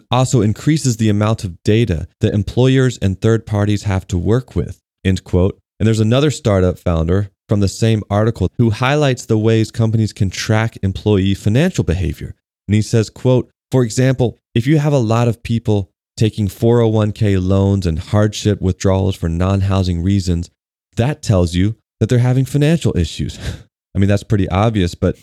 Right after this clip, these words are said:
the idea is that the company is the one monitoring that, I guess, ostensibly so that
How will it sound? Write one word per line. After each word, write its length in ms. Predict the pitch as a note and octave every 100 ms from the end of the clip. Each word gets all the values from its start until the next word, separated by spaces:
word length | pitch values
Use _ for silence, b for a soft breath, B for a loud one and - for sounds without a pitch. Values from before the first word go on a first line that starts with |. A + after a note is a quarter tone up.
| _
the 140 | G#2 G#2
idea 440 | G2+ F#2+ B2 A#2
is 240 | G2 F#2+ F2
that 160 | E2
the 140 | F#2+ E2+
company 600 | - C3 D#3 G2+ E2+ D#2+
is 200 | F2 D#2+
the 100 | F2+
one 280 | F2+ E2+
monitoring 600 | E2 G2+ A#2+ G#2 - D#2+ D2
that, 300 | D2+ D#2+ -
I 100 | E2
guess, 440 | D#2+ G#2+ A2+ - - _ -
ostensibly 600 | G2 - D3+ - G2 G2
so 160 | - F2
that 280 | F2 D#2+